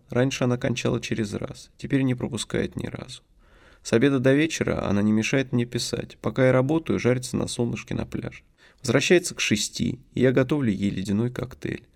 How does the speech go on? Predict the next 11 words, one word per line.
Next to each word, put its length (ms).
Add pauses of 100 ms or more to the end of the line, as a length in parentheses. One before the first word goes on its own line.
(360)
Проверяю, 440
везде 280
ли 100
одинаково 520
хорош 420
ее 100
загар. 500 (380)
Пью 180
сок 280
ее 160
грейпфрутов. 720